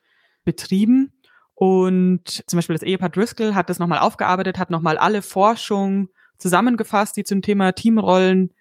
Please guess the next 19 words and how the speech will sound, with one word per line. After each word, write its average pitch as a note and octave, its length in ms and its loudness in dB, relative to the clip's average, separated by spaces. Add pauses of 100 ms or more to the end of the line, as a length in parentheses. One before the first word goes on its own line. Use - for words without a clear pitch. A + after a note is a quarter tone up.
(220)
betrieben B3+ 420 2
wurde A#3+ 220 2
zu A3+ 100 -2
dem G#3 180 0
Zeitpunkt F#3+ 440 0
und F3 160 0
hat - 360 -6 (480)
das G3 220 0
eben E3+ 220 -2
zusammengefasst E3+ 840 0
in E3+ 520 0 (380)
dreizehn D#3+ 1000 -2 (640)
unterschiedliche B3 640 0
Teamrollen, G3+ 520 2
die E3+ 120 -8
die E3+ 200 -4
eben D#3+ 180 -6
gefunden D3+ 400 -10
haben. - 280 -10